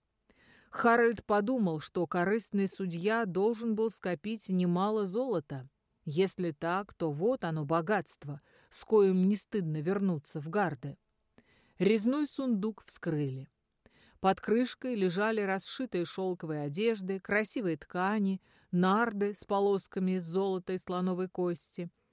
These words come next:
серебряные блюда и три фарфоровых сосуда, наполненных толченым мускусом, камфорой и амброй.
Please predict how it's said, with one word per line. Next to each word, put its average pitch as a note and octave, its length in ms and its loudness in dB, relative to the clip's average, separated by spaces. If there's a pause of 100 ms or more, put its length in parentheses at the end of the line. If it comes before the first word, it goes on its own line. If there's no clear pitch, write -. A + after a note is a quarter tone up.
(220)
серебряные F#3 640 2
блюда G3+ 420 0
и F#3 100 2
три A3+ 240 -2
фарфоровых E3 640 -4
сосуда, G3 720 -6 (340)
наполненных G3 760 4
толченым F3+ 640 0
мускусом, F3+ 800 -4
камфорой G3+ 680 -2
и - 300 -6
амброй. C#3+ 720 -2